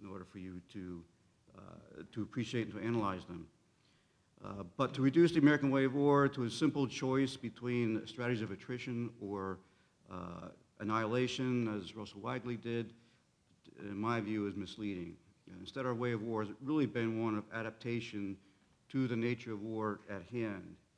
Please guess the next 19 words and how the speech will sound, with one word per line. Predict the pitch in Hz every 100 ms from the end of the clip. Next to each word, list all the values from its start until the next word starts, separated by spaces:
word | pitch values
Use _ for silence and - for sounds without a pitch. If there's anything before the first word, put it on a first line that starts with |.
| _ _ _ _ _ 90
Um, | 95 92 90 87 80 - _ _ _ -
the |
problem | - 131 135
we | 123
get | 120
into | 143 131 135 117 113 113
is | 110 104
when | 110 113 110 104
we | 107 104
adapt | 92 110 107 - -
too | 110
slowly | - 117 135 123 104 113 113 - _ _ _
and | 107
we | 92
start | - 107
to | -
lose | 110 107 -
public | 113 101
support, | - 87 135 131 123